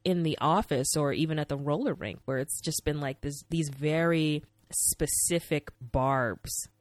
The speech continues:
that she aims at people, where it's like, she, y-, y-, you know, you can tell, like, this is sort of a deflection tactic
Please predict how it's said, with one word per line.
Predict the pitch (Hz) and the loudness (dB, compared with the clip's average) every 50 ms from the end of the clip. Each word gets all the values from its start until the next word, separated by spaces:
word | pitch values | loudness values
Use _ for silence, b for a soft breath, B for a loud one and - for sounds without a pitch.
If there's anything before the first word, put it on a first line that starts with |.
| _ _ _ _ _ | _ _ _ _ _
that | - 151 127 - | -2 -2 -2 -2
she | - - 147 - | -2 -4 -2 -2
aims | - 143 139 143 143 - | -4 -4 -4 -4 -4 -6
at | - - | -8 -8
people, | - - 143 - - - 117 107 87 - 113 156 - - _ _ _ _ | -8 -8 -8 -8 -6 -4 -4 -2 -2 -4 -6 -8 -12 -18 _ _ _ _
where | - 151 147 | 0 2 2
it's | 147 - - | 4 4 4
like, | 156 139 127 - - - | 2 2 2 -2 -4 -4
she, | - - - 208 - | -2 0 0 0 0
y-, | - 208 - - | -2 -4 -4 -4
y-, | 208 - - | -4 -2 2
you | 233 | 4
know, | 233 214 180 165 - | 6 6 6 4 2
you | 190 214 208 | -2 -2 0
can | - 214 185 | 0 0 0
tell, | - 214 196 | 2 2 2
like, | 165 135 - | 2 2 0
this | - 170 160 - | 0 -2 -2 -2
is | 160 - | -2 0
sort | 175 160 151 | 0 0 0
of | 151 | -2
a | 151 147 | -4 -4
deflection | 143 139 - - - 165 165 - - - 151 151 | -6 -8 -6 -4 -4 -4 -4 -4 -6 -8 -8 -8
tactic | - - - - - - - - - - - - - | -8 -8 -8 -8 -10 -12 -12 -14 -14 -14 -14 -18 -20